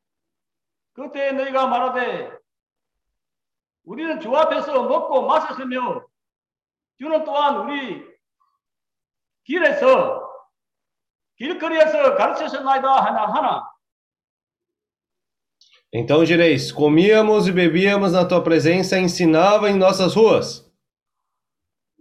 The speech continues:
Speaker 1: 내가 너에게 일러 가로되 "나는 너희가 어디로서 왔는지 알지 못하노라.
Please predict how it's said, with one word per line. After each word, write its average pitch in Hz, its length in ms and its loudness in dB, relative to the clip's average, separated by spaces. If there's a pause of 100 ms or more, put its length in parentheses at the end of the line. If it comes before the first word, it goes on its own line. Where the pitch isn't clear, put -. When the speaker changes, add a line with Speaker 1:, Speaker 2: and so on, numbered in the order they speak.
(320)
Speaker 1:
내가 208 240 -14
너에게 233 440 -8
일러 240 320 -8
가로되 208 480 -10
"나는 208 300 -10
너희가 226 340 -8
어디로서 262 840 -10
왔는지 233 400 -10
알지 202 280 -6
못하노라. 208 540 -10